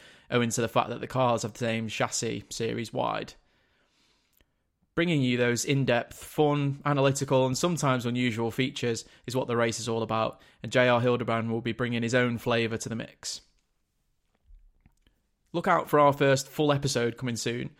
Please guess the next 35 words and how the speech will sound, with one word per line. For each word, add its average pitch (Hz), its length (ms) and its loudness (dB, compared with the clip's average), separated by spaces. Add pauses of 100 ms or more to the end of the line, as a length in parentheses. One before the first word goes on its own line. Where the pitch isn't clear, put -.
(340)
and 131 80 -4
in 127 60 0
the 131 80 0
meantime, 135 480 2
check 135 180 0
out 131 140 4
the 131 60 2
race's 127 280 2
other 131 140 2
podcasts, - 600 -4
which - 200 -10
received 120 360 -4
over 117 280 -2
three 139 360 -2
million 113 300 2
listens 113 380 -4
in 110 160 -4
twenty 113 340 -6
twenty 117 300 -6
alone, 120 340 0 (400)
which 131 160 -4
include 123 300 2
our 117 140 4
Formula 123 340 2
One, 123 340 0
Moto 135 280 2
G 117 200 -4
P, 113 400 -4 (240)
Formula 131 440 0
E, 117 440 -2
Esports, 147 800 -2
W 156 220 -2
T 139 160 2
F 120 160 0
one, 120 300 0